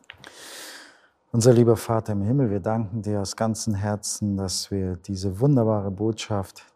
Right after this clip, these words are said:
die du auch besonders der Adventgemeinde geschenkt hast, dass wir uns damit beschäftigen, dass wir sie jetzt behandeln und dass wir vertiefen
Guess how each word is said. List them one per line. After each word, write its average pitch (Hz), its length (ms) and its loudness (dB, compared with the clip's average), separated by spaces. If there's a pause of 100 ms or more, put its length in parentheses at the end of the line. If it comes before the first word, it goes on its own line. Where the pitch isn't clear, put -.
die 98 140 -6
du 95 320 -2 (480)
auch 104 120 -12
besonders 113 460 2
der 107 120 4
Adventgemeinde 101 800 2
geschenkt 117 560 -2
hast, 101 220 -8
dass - 180 -8
wir 107 80 -2
uns 98 140 -6
damit 107 300 0
beschäftigen, 104 680 0 (320)
dass - 240 -4
wir 110 80 4
sie 101 160 2
jetzt 101 240 0
behandeln 120 560 2
und 95 180 0
dass - 280 -8
wir 95 120 -4
vertiefen 131 840 -2